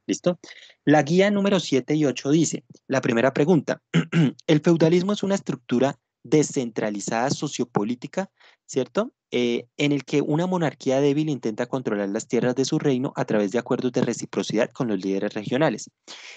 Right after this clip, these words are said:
En un sentido más clásico, el feudalismo se refiere al sistema político de la Edad Media o medieval. Entonces, cuando les hablen de Edad Media, medieval,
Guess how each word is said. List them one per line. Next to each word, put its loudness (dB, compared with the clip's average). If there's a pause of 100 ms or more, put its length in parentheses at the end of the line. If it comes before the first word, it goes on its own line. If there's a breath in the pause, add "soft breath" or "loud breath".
En 2
un 2
sentido 2
más -2
clásico, -4
el -4
feudalismo 0
se -4
refiere -2
al 0
sistema -4
político 2
de 4
la 2
Edad 0
Media 4
o 4
medieval. 2 (220 soft breath)
Entonces, -6
cuando -6
les -8
hablen -6
de -2
Edad -4
Media, -4
medieval, -2